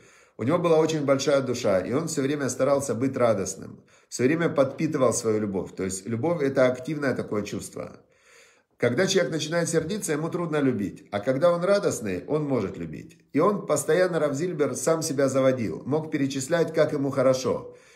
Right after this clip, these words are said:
И это хорошо, и это хорошо, и это хорошо. Это я помню, это была его у-, отличительная черта такая. Вот он заходил, например, э, там какая-то, ну, кого-то поздравить, я не знаю,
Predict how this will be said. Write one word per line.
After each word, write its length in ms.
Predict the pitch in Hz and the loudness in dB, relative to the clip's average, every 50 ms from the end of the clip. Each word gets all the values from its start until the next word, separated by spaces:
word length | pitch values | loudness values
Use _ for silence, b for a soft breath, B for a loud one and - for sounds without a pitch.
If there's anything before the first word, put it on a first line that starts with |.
| B B | B B
И 120 | - 147 160 | -2 2 4
это 340 | 156 147 151 151 151 135 | 8 8 8 6 6 2
хорошо, 540 | 123 123 117 113 110 98 - - 95 82 - - - | 0 0 2 2 2 0 -2 -4 -6 -8 -8 -8 -4
и 100 | 139 156 | 0 2
это 380 | 160 135 135 143 143 135 123 110 | 2 4 4 4 4 2 0 -4
хорошо, 500 | - 110 104 101 95 - - 87 82 80 | -2 -2 -2 -2 -2 -4 -4 -6 -6 -6
и 140 | - - 143 | -4 -2 0
это 320 | 151 151 147 139 - - | 2 4 2 4 2 0
хорошо. 360 | - 110 104 95 92 - 82 | 0 0 -2 -2 -2 -2 -2
Это 180 | 107 127 135 151 | -2 0 2 2
я 80 | 143 | 2
помню, 480 | 131 143 151 143 139 135 120 101 - B B B B B | 2 2 0 0 0 0 -2 -2 -4 B B B B B
это 220 | - 156 - 139 | -2 2 4 4
была 260 | 127 123 131 131 135 131 | 4 4 4 6 6 6
его 520 | 131 127 131 131 131 - - - - - | 6 6 4 2 2 0 -2 -8 -16 -12
у-, 140 | - 92 98 | -10 -8 -4
отличительная 880 | - - 120 120 120 135 143 135 135 - 147 143 143 117 117 113 110 104 | 0 0 0 0 0 0 0 0 0 -2 -4 -2 -2 -2 -2 -2 -2 -4
черта 380 | - 123 120 - - 175 185 | -2 -4 -4 -2 0 -2 -2
такая. 520 | 196 190 104 - 120 104 98 92 85 - B B B B B - | 0 -2 -4 0 2 2 2 2 -2 -6 B B B B B -8
Вот 160 | 110 104 147 | -4 -2 0
он 240 | 139 135 135 120 113 | 0 0 0 -2 0
заходил, 400 | 117 123 120 135 135 165 180 175 | -2 0 2 2 2 2 2 0
например, 560 | 160 131 104 117 113 113 110 110 104 - - | 0 -2 -2 -4 -4 -2 0 -2 -2 -2 -4
э, 300 | - 101 98 95 95 - - | -2 -2 -2 -2 -4 -8 -8
там 280 | - 98 95 92 - - - | -8 -6 -6 -6 -10 -12 -14
какая-то, 680 | - 120 - 127 120 113 - - 107 101 95 95 92 - | -14 -6 -2 0 0 0 2 2 0 2 2 0 -4 -6
ну, 160 | - 170 - | -8 -8 -4
кого-то 260 | - 135 135 139 135 131 | 0 2 2 4 2 2
поздравить, 720 | - 120 110 101 104 131 123 117 104 - - - - - - _ - - - | 0 0 -2 0 2 2 4 4 2 2 -2 -6 -10 -16 -20 _ -20 -20 -16
я 140 | - - - | -14 -12 -10
не 60 | 113 | -8
знаю, 420 | 104 95 92 90 87 - 87 87 | -8 -6 -8 -8 -10 -10 -14 -16